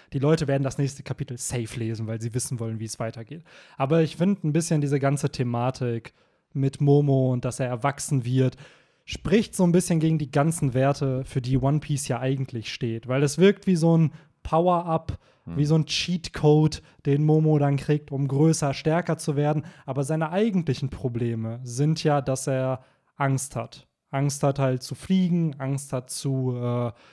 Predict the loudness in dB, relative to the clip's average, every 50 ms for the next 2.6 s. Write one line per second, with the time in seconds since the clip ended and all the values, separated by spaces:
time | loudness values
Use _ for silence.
0 | _ -2 -2 0 0 0 0 0 2 4 4 4 2 2 0 -2 -2 -2 -4 -6
1 | -6 -4 -4 -2 -2 -4 -2 -2 -4 -4 -4 -2 -2 -4 -4 -4 -4 -4 -2 -2
2 | 0 -2 -2 -2 -4 -4 -4 -2 -2 -4 -4